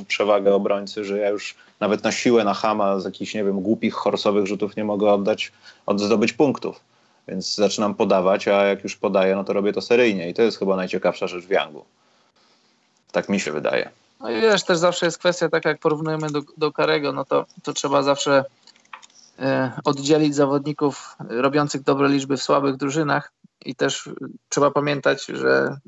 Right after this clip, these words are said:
Speaker 2: że Young jest debiutantem i to, to też trzeba trochę przez filtr przepuścić. No i ja go tu nie chcę krytykować, no ale Trae Young nie broni, a, a Steph Curry jest bardzo dobrym obrońcą.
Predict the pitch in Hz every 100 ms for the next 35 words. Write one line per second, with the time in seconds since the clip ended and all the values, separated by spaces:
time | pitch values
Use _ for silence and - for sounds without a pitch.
0 | 139 139 143 139 143 139 139 139 156 143
1 | - 120 123 123 117 - 151 156 - 131
2 | - 131 131 131 135 - 127 - 147 -
3 | - 123 135 131 - - _ _ _ _
4 | _ _ _ _ _ _ 120 151 - 139
5 | 147 151 147 143 143 147 185 151 139 139
6 | 135 135 127 - - 147 147 143 139 147
7 | 151 143 123 113 - 120 117 110 113 123
8 | - 123 131 123 123 131 127 120 110 123
9 | 110 107 101 107 -